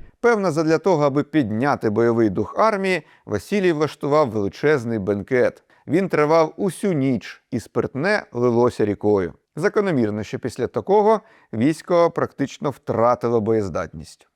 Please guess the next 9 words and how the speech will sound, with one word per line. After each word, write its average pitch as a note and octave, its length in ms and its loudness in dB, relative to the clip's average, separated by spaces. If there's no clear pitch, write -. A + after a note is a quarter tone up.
А B2+ 140 0
на A2+ 100 0
світанку D#3 580 0
перед G3+ 300 0
табором G3 440 2
несподівано B2 600 -2
з'явились G#2+ 440 -4
казанські G2+ 520 -4
татари. E3 560 -2